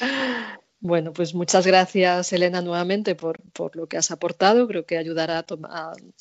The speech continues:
dar más conciencia de estos temas, tanto para los que tengan altas capacidades como para los que no.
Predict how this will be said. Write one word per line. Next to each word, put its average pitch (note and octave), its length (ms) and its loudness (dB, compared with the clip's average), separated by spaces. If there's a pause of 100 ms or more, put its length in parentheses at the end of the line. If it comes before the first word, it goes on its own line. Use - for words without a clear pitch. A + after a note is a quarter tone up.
(140)
dar E3 240 -4
más E3 160 -8
conciencia E3+ 640 -2
de D#3+ 100 -6
estos - 340 -10
temas, A#3+ 600 2 (100)
tanto D#3+ 320 -6
para D#3+ 200 -2
los D#3 180 -4
que E3 100 -6
tengan E3 280 -4
altas E3 240 -6
capacidades E3+ 680 -2
como E3+ 220 -10
para E3+ 180 -6
los E3+ 160 -6
que F3 140 -4
no. G3 180 -4